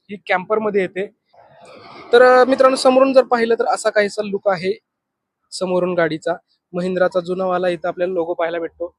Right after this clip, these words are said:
तसेच थोडी, अ, रेडिएटर ग्रिल आहे आणि खाली जर पाहिलं तर, अ, ब्लॅक बंपर आहे. यामध्ये तुम्हाला हेडलाइट ज्या आहेत त्या हॅलोजन सेटअप मध्ये यायला, अ, भेटत होत्या,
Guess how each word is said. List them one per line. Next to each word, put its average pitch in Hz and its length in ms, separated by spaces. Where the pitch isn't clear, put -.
तसेच 165 300
थोडी, 170 160
अ, 160 240
रेडिएटर 170 380
ग्रिल 175 240
आहे 160 240
आणि 165 340
खाली 165 200
जर 175 120
पाहिलं 165 320
तर, 165 380
अ, - 20
ब्लॅक 151 460
बंपर 156 380
आहे. 156 340
यामध्ये 160 380
तुम्हाला 170 460
हेडलाइट 170 320
ज्या 175 100
आहेत 165 140
त्या 180 120
हॅलोजन 170 360
सेटअप 175 260
मध्ये 160 220
यायला, 160 160
अ, 151 360
भेटत 165 160
होत्या, 160 280